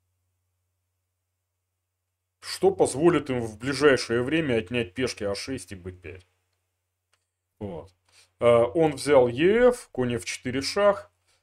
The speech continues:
Теперь, если король Ж пять, то просто конь Е шесть. И, э,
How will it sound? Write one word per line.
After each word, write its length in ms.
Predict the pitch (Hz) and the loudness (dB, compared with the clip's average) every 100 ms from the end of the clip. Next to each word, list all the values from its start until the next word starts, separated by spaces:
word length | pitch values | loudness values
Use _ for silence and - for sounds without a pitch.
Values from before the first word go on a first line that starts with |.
| _ | _
Теперь, 280 | - 196 190 | -4 0 2
если 260 | 180 170 | 0 -2
король 320 | - 165 170 | 0 2 2
Ж 120 | 120 165 | -2 -4
пять, 300 | 165 131 - | 0 0 -2
то 80 | |
просто 300 | 107 117 - | -6 -6 -6
конь 280 | 117 135 139 | -6 -2 -2
Е 120 | 151 | -2
шесть. 500 | 165 - 233 214 - _ _ _ _ | -4 -4 -4 -6 -10 _ _ _ _
И, 360 | 127 143 151 | -8 -4 -4
э, 20 | 147 | -6